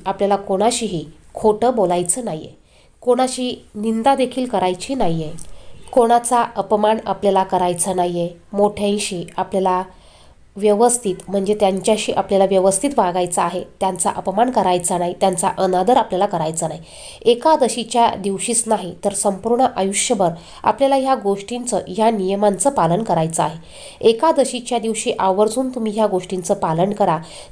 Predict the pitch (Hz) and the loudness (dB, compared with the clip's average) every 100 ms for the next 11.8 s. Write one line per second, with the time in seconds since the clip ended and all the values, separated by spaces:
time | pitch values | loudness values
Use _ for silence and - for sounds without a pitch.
0 | - 240 294 - 240 214 208 208 - 202 | 2 4 4 2 -2 0 0 -4 -4 -4
1 | 208 208 185 185 202 - - - - 202 | -2 -2 -2 0 0 -2 -6 -20 -2 2
2 | 214 208 208 214 247 - 185 175 196 226 | 4 2 -2 0 0 2 -2 -2 -4 -2
3 | 226 175 165 - - 247 226 175 170 165 | 0 0 0 -8 -4 -2 2 2 2 0
4 | 160 160 - - - - 247 254 320 311 | -4 -10 -16 -20 -20 0 2 4 2 2
5 | 254 247 233 240 226 262 185 165 165 - | 0 -2 -6 -4 -2 -4 -4 -6 -10 0
6 | 226 233 233 240 226 302 226 196 196 - | 2 2 2 0 0 -2 -2 0 0 -2
7 | 220 185 180 190 185 175 202 208 160 165 | 0 2 2 0 0 2 2 0 -2 -4
8 | - - - - - - - - - 233 | -4 -6 -12 -14 -14 -14 -16 -18 2 4
9 | 240 226 247 233 277 220 202 202 208 - | 4 2 0 2 -2 -2 0 0 0 -6
10 | 170 170 - - 214 196 190 240 165 - | -8 -10 -16 -2 2 2 0 0 0 -6
11 | - 202 226 226 180 170 160 | -6 -2 -2 0 0 2 -2